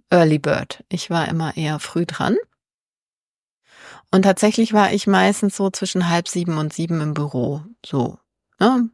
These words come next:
Also gan-, am, ganz am Anfang meiner Karriere bin ich da sogar auch dann immer noch mit Mahlzeit begrüßt worden, <laughs> weil man da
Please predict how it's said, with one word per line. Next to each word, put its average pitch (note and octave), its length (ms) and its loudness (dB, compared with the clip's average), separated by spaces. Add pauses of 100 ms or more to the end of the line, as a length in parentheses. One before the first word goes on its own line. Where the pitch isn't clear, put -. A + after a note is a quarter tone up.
(320)
Also C#3 220 -4
gan-, - 240 -8
am, C#3+ 220 -4
ganz D3+ 200 0
am D#3+ 80 -2
Anfang F3 300 0
meiner D3 220 0
Karriere C#3 420 -2
bin C#3 140 -2
ich C3+ 100 -4
da - 140 -2
sogar C3 320 -2
auch - 80 -12
dann C#3+ 180 0
immer D3 220 -2
noch D3+ 160 -4
mit D3+ 160 -2
Mahlzeit E3 500 0
begrüßt - 460 -2
worden, G#3 320 2 (540)
<laughs> - 580 -10
weil E3+ 100 4
man F#3 180 4
da D#3+ 280 0